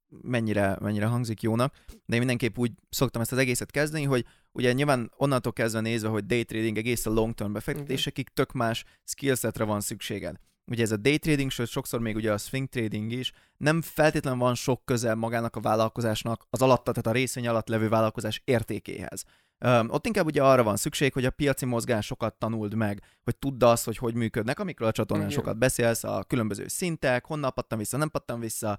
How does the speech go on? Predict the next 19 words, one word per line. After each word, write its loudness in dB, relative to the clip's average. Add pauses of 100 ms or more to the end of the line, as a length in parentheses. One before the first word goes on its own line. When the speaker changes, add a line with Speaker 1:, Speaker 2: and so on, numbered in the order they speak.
(280)
Speaker 1:
ö, 0
hogy 2
kell 2
kezelni, 2
tehát -6
a -8
technikai 0
kezelése, -2
egy -6
stop -6
loss, 0
egy -10
take 2
profit, -4 (280)
ilyen 8
százalék, 4
olyan 6
százalék, -2
mekkora, 0